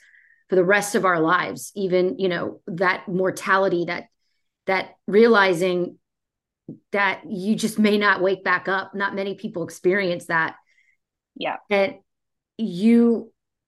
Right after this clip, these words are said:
Speaker 1: cho-, I think, I think we could have surrendered and said, "That's it, we're tapping out." And I think that subconscious or self-conscious or whatever it is would,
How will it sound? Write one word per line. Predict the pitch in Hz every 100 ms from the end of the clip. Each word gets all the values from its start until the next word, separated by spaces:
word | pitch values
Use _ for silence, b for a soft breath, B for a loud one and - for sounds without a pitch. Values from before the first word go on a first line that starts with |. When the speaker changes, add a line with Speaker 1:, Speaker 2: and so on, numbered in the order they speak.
| _ _ _ _ _ _ _ _
Speaker 1:
cho-, | - - 240 277
I | 202 262
think, | - 320 311 - -
I | 247
think | 370 392 381
we | 311 311
could | 311 294
have | 247
surrendered | - 254 220 214 196 175
and | 175
said, | 151 190 180 156 151 _ _ _ _
"That's | - 180 170
it, | 165 -
we're | 202
tapping | 196 175 160
out." | 151 151 -
And | 233
I | 226
think | 226 247 254
that | 233 -
subconscious | - 233 - 220 214 220 208 -
or | 202
self-conscious | 185 214 202 214 196 190 190
or |
whatever | 175 190 185
it | 180
is | 170 - -
would, | - 165 190 143